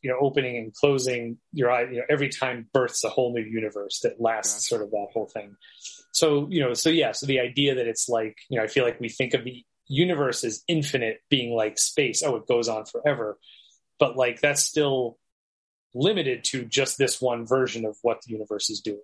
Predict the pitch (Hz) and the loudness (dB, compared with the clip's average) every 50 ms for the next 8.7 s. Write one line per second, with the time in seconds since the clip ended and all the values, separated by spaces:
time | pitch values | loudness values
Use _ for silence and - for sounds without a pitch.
0 | _ - - - 113 117 117 107 - 107 107 107 - 185 185 - - 147 127 117 | _ -6 -4 -2 -2 -2 -4 -4 -6 -6 -6 -2 -2 -2 -2 0 0 -2 -4 -2
1 | - 120 113 - - - 139 127 123 123 160 147 143 - - - - - - - | -2 -4 -2 0 2 2 2 2 2 0 0 -2 -4 -8 -14 -16 -16 -2 2 4
2 | 180 196 190 147 160 165 160 - 156 139 127 123 120 131 165 147 131 120 113 110 | 4 4 4 2 2 2 2 2 0 0 2 0 -2 -2 0 0 2 2 2 2
3 | - - 123 120 120 120 123 120 - - 143 135 - - 131 117 - - 147 127 | 0 0 0 2 2 0 0 -2 0 0 0 0 2 0 -2 -4 -2 -2 -2 0
4 | 117 113 110 - - 113 113 - _ 185 185 190 185 165 143 123 120 123 110 - | 0 0 0 -2 -4 -4 -4 -4 _ 0 0 2 2 0 0 0 0 0 0 0
5 | - 117 113 113 107 104 104 104 113 117 113 - - - 143 139 139 147 131 - | -2 -4 -4 -4 -4 -4 -2 0 0 0 0 0 0 0 -2 0 0 -2 -2 -2
6 | - - - 139 131 - 139 127 120 120 117 117 120 - - _ _ _ _ _ | -4 0 0 0 0 0 -2 -2 0 2 2 2 0 -2 -6 _ _ _ _ _
7 | _ _ _ _ 160 170 190 202 196 175 151 139 135 135 127 123 113 120 120 113 | _ _ _ _ 2 2 4 4 4 2 0 0 -2 -2 -2 -2 0 0 0 2
8 | - - 123 110 - 120 110 110 110 - - 127 117 113 | 2 0 -2 -2 0 -2 -2 0 -2 0 0 0 0 0